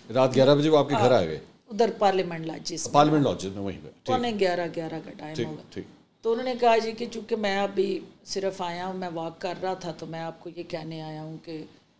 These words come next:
Speaker 2: मेरी जो उन्होंने ड्यूटी लगाई है, तो हम इधर मिलने की बजाय ना आपने सियालकोट कब आना है, तो वहाँ हम बैठ के डिटेल से बात करेंगे।"
Speaker 1: ठीक है।
Speaker 2: जहाँ खाई साहब का घर है, उसके सामने ही मेरे well wisher हैं और मेरे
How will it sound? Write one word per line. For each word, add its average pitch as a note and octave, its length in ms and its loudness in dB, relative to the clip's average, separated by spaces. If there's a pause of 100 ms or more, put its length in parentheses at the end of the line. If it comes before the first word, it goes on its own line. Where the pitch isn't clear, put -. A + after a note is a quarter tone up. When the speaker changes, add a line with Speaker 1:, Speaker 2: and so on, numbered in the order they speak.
(200)
Speaker 2:
मेरी E3+ 200 -4
जो E3+ 160 -6
उन्होंने E3 260 -8
ड्यूटी D#3+ 300 -8
लगाई E3+ 400 -4
है, G3+ 100 2
तो G3 120 -8
हम E3+ 200 -10 (100)
इधर A#3+ 200 0
मिलने F3 340 -8
की E3+ 120 -10
बजाय F3+ 320 -6
ना G3+ 120 -4
आपने F#3 200 -8
सियालकोट F3+ 560 -4
कब A#3 220 6
आना - 180 -12
है, - 60 -16 (1080)
तो G#3+ 60 -8
वहाँ B3+ 280 2
हम F#3+ 120 -2
बैठ E3+ 300 -4
के F#3 100 -2
डिटेल F3 420 -4
से - 140 -4
बात F3+ 320 -12
करेंगे।" - 520 -20
Speaker 1:
ठीक G#2 180 -4
है। - 80 -18 (840)
Speaker 2:
जहाँ A#3+ 220 2
खाई G3+ 200 4
साहब A#3+ 340 4
का A3+ 140 2
घर F3+ 260 4
है, G3 80 4
उसके F#3+ 220 -2
सामने A3 380 -2
ही G3 60 -2
मेरे E3+ 400 -4 (520)
well E3+ 140 -6
wisher E3 260 -6
हैं F3+ 280 -8
और E3 120 -8
मेरे E3+ 300 -4